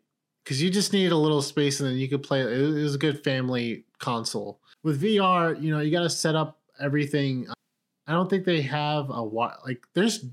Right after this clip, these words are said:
newer V Rs that come out that are a little bit better, but it's like, it's just the money, it, it's just too expensive. I don't wanna pay all that just to play a game for, like,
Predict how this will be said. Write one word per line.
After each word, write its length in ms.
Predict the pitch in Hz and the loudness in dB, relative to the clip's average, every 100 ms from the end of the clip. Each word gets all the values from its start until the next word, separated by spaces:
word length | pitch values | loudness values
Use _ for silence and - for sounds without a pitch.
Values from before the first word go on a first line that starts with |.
| - | -2
newer 440 | 165 240 269 254 | 2 4 4 2
V 240 | 175 156 165 | 2 2 4
Rs 240 | 165 165 | 2 2
that 140 | 147 143 | 0 0
come 160 | 147 | 0
out 200 | 147 143 | 0 0
that 100 | 139 | 0
are 160 | 123 113 | 0 0
a 40 | |
little 200 | 113 139 | 0 0
bit 240 | 131 98 104 | 0 -2 -4
better, 320 | 113 139 139 | -2 0 0
but 160 | 127 | -2
it's 160 | 117 - | -4 -4
like, 260 | 117 107 - _ _ | -6 -8 -16 _ _
it's 180 | 151 151 | -10 -4
just 280 | 196 185 - | -4 -4 -2
the 80 | 156 | 0
money, 440 | 143 175 208 185 | 2 2 0 0
it, 240 | - 139 - | -4 -10 -8
it's 320 | 151 151 - | -8 -6 -6
just 160 | 170 | -4
too 140 | 208 185 | 0 0
expensive. 720 | - - 131 196 139 98 95 - | 0 -2 -2 0 -2 -4 -6 -8
I 140 | 139 | -2
don't 120 | 196 | 0
wanna 180 | 147 120 | 0 -2
pay 220 | - 123 | -4 -4
all 180 | 110 107 | -4 -6
that 240 | 110 - | -8 -10
just 180 | 139 135 | -8 -6
to 60 | 139 | -6
play 240 | 143 131 | -2 -2
a 40 | 110 | -2
game 280 | 117 127 | -4 -6
for, 140 | 123 123 | -4 -4
like, 280 | 110 107 | -4 -6